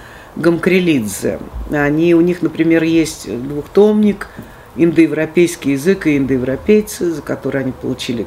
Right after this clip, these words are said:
государственную премию. И это было очень длительное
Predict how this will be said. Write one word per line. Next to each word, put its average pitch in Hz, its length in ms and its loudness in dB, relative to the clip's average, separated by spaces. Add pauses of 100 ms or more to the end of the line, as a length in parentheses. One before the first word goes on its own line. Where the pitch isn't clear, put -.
государственную - 600 -10
премию. 185 480 0 (1700)
И 175 100 2
это 180 260 0
было 170 760 2 (760)
очень 185 380 -2
длительное 170 1040 -2